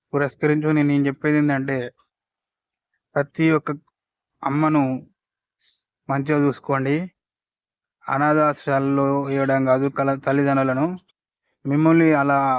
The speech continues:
చేయలే కాండి. వాళ్ళని ఎందుకు ఆకాశ అనాథాశ్రయాలలో అక్కడ ఇక్కడ చేసి ఇబ్బంది పెడతారు. వాళ్ళు, వాళ్ళు మిమ్మల్ని నుంచి ఏది కోరరు. ఇక్కడ భూమి పెడితేనే "అరే నా కొడుకు" అని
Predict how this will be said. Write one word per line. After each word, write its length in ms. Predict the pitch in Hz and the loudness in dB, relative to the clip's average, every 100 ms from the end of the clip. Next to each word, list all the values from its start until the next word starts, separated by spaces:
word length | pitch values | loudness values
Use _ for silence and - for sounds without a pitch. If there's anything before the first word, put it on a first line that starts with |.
| 135 | -4
చేయలే 340 | - 139 151 156 | -6 -2 0 0
కాండి. 300 | 147 131 120 110 _ _ _ _ _ _ _ _ _ _ _ _ _ _ _ _ 143 | 0 -2 -6 -16 _ _ _ _ _ _ _ _ _ _ _ _ _ _ _ _ -4
వాళ్ళని 300 | 139 151 151 | 0 2 2
ఎందుకు 320 | 156 156 156 147 139 | 2 0 2 2 2
ఆకాశ 300 | 135 135 147 147 139 143 | -2 -2 -2 -2 -2 0
అనాథాశ్రయాలలో 880 | 131 139 143 139 - 143 139 135 135 135 - _ _ _ _ _ _ - | 0 0 2 0 0 -2 0 -2 -4 -6 -12 _ _ _ _ _ _ -12
అక్కడ 280 | 143 - 143 | -8 -2 -2
ఇక్కడ 240 | 139 139 | -2 -2
చేసి 200 | 135 - 139 | -4 -2 -2
ఇబ్బంది 320 | 139 139 135 | -2 -2 -2
పెడతారు. 280 | 139 135 131 | -2 -2 -4
వాళ్ళు, 300 | 127 131 139 131 _ _ _ _ - | 0 0 0 -6 _ _ _ _ -4
వాళ్ళు 280 | 135 143 151 151 147 | 0 2 4 4 4
మిమ్మల్ని 380 | 143 147 151 147 | 2 2 2 2
నుంచి 260 | 151 151 156 151 143 | 0 0 0 0 0
ఏది 300 | 139 151 156 151 | 0 2 0 2
కోరరు. 340 | 143 135 127 127 _ - - | 0 0 -2 -8 _ -20 -18
ఇక్కడ 280 | 143 139 147 | -16 -6 -4
భూమి 220 | 139 139 143 | -2 0 0
పెడితేనే 420 | 151 147 147 151 156 _ _ _ | 0 0 -2 -2 -4 _ _ _
"అరే 140 | 143 143 | -4 -2
నా 120 | 143 | -2
కొడుకు" 280 | 139 143 143 143 | -2 -4 -2 0
అని 200 | 147 | 0